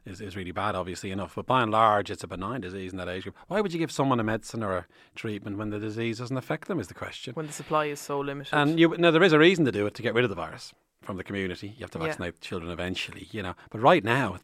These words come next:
Speaker 1: countries all over the world are crying out for vaccine. covax is the organisation. The W H O have just said on record, Tedros has said, "Please don't vaccinate the under eighteens." I'm
Speaker 2: Please give
Speaker 1: paraph-,
Speaker 2: us
Speaker 1: I'm paraphrasing him. "Give us your supply because
Speaker 2: Yeah.
Speaker 1: we need to." And, and it's the selfish thing as well because, first of all,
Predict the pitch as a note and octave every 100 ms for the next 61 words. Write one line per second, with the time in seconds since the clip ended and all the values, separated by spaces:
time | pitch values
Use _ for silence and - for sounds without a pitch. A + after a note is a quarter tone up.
0 | _ - C3 B2 A2 G#2 G2+ G#2 F#2 F#2
1 | G2 G2+ G2+ - D3 E3+ F3+ G#3 A#2+ F#2
2 | F2 - F2 E2+ - B2+ B2 F#2+ - -
3 | - - _ - - - G2+ G2+ F2+ F2+
4 | F2 F2 F2 F2+ G#2 A#2 G#2+ G#2+ G2 G#2+
5 | G2 F2 F#2 - F#2 F2 G2 - F2+ F2
6 | - A2+ G#2+ - - - - - - A2
7 | A#2+ G2+ - C#3+ D3+ C3 B2+ G2+ G#2+ -
8 | - G2 F2+ F#2 F2 E2+ F2 E2+ E2+ G2
9 | - - _ - - - _ _ - A2
10 | - D3+ - - B2+ G#2 - C#3 G#2+ B2
11 | G2+ G2+ F#2 G2 - - A#2+ G2+ - F2+
12 | G2+ - F2 - - - E2 B2 G2+ A2
13 | G#2+ A2 A2 A2 B2 A#2 - A#2+ C#3 D3
14 | C#3+ - G#2+ F#2 F2+ E2+ F2+ G2 B2+ A2+
15 | G#2 F#2+ F#2+